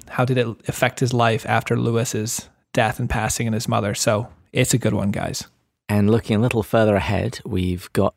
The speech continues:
Speaker 2: Metropolitan Callistos Ware scheduled. And if you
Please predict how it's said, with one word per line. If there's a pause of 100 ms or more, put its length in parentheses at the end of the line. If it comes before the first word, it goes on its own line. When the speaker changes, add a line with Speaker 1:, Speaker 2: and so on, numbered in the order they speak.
Speaker 2:
Metropolitan
Callistos
Ware
scheduled. (500)
And (160)
if
you